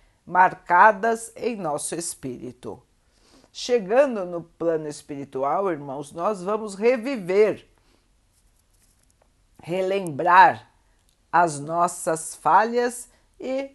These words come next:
os nossos bons atos durante o período da encarnação.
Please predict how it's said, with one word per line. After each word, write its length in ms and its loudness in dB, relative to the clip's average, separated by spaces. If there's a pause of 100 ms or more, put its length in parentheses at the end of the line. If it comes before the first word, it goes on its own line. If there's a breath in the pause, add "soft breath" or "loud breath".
os 220 -8
nossos 500 -6
bons 480 -6
atos 580 -4 (320 loud breath)
durante 500 -4
o 60 -6
período 500 -6
da 180 -6
encarnação. 800 -8